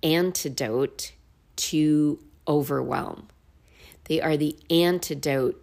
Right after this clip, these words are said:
to codependence, which is you take care of, I'll,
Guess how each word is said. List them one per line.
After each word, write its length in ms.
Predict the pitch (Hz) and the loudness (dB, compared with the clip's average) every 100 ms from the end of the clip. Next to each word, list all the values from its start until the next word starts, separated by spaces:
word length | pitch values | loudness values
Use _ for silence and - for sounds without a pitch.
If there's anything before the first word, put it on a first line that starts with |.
| - - | -16 -8
to 140 | 151 | -6
codependence, 1700 | - - 147 143 143 - - 151 143 - 131 127 117 - - - - _ _ | -6 -2 2 2 -2 -8 -10 -8 -8 -10 -8 -6 -8 -8 -10 -8 -10 _ _
which 320 | 160 160 165 165 | -2 -2 0 4
is 840 | 147 143 143 139 143 - - - _ _ - | 6 6 6 2 0 -2 -4 -8 _ _ -12
you 540 | 151 151 165 190 196 | -8 -2 2 2 2
take 300 | 196 202 - | 0 -2 -2
care 260 | 180 147 139 | -2 0 -2
of, 240 | 131 - - | -4 -12 4
I'll, 260 | 165 202 | 6 6